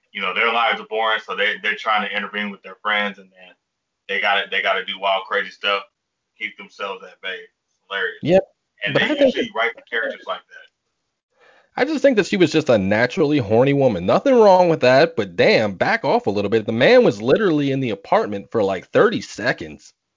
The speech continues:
Speaker 1: Right.
Speaker 2: And she was just all about it. But she gets blown off. But Max
Speaker 1: Yeah.
Speaker 2: comes upstairs and,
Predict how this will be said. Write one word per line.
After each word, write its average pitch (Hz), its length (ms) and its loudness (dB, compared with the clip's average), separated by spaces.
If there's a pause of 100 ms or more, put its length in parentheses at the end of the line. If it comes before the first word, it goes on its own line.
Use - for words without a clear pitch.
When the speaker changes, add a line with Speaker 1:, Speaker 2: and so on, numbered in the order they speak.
(120)
Speaker 1:
Right. - 140 -6 (460)
Speaker 2:
And 104 120 -8
she 165 140 -6
was 120 160 -2
just 98 160 -6
all 139 380 6
about 123 320 4
it. 82 120 -6
But 165 300 4
she - 160 -6
gets 277 180 -2
blown 220 360 4
off. 147 360 2 (540)
But 196 300 -2
Max 190 340 2
Speaker 1:
Yeah. - 60 -10
Speaker 2:
comes 190 200 2
upstairs 147 680 2
and, 117 280 -4